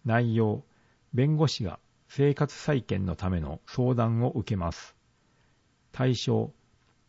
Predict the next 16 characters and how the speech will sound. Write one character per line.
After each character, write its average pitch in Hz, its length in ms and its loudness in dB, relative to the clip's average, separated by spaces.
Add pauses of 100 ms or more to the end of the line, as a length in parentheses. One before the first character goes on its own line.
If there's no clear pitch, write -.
多 113 140 -2
重 139 260 2
債 139 200 -2
務 139 160 2
状 131 200 2
態 85 240 -2
で 82 160 -4
あ 127 100 2
る 110 120 2
人。 - 340 -10 (920)
定 113 160 2
員、 113 360 0 (240)
三 123 340 0
人。 98 220 -2 (840)
料 147 220 4
金、 - 280 -8